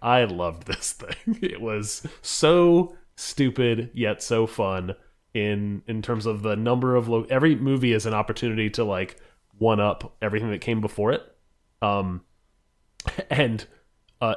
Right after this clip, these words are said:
if you're a Fast Saga fan like myself, you'll assume that it is impossible. How could you,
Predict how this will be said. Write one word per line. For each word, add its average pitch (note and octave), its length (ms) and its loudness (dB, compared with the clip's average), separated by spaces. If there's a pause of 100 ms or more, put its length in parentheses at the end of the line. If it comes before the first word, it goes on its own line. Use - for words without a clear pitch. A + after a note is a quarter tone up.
if A2 140 -2
you're B2+ 140 4
a B2 40 4
Fast B2 340 0
Saga B2+ 220 4
fan A2 460 0
like A2 180 -2
myself, A2+ 560 0 (220)
you'll C#3+ 260 6
assume A#2 600 2 (640)
that G#2 480 0 (420)
it A#2 100 2
is G#2 140 -4
impossible. - 580 -6 (200)
How C3 220 4
could C#3 360 2
you, G#2 380 -2